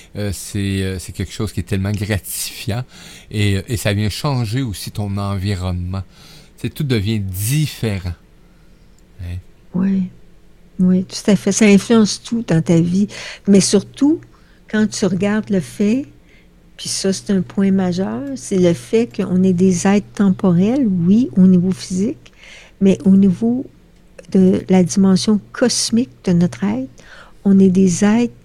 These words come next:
Speaker 2: au-delà du temps et de l'espace. Ça, c'est la
Speaker 1: Mhm.
Speaker 2: dimension sacrée de notre être. Fait que si tu cultives, euh,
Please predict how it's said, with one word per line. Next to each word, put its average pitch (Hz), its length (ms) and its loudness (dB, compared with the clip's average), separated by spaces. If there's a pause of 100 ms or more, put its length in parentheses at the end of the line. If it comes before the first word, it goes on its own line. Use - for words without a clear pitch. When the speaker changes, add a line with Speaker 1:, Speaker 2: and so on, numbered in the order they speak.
(160)
Speaker 2:
au-delà 202 480 4
du 190 200 -4
temps 202 180 2
et 202 140 4
de 175 120 2
l'espace. 202 800 0
Ça, - 240 -4
c'est 95 140 0
la 190 140 2
Speaker 1:
Mhm. - 60 -2
Speaker 2:
dimension 185 540 0
sacrée - 480 0
de 202 60 6
notre 180 320 2
être. 175 260 -2 (380)
Fait 196 100 0
que - 80 -4
si - 380 2
tu - 240 -6
cultives, 240 1000 4 (840)
euh, 185 340 4